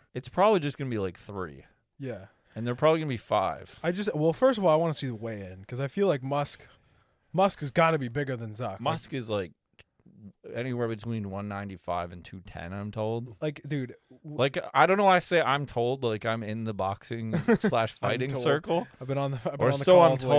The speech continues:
Speaker 1: told. And I, my sources say that Zuck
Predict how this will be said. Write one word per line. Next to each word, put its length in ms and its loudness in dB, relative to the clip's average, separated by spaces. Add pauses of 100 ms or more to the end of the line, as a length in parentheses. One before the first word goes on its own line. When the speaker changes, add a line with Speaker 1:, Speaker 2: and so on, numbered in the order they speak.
(140)
Speaker 1:
told. 140 0 (340)
And 180 -2
I, 300 2
my 160 -2
sources 560 0
say 220 2
that 200 -4
Zuck 500 0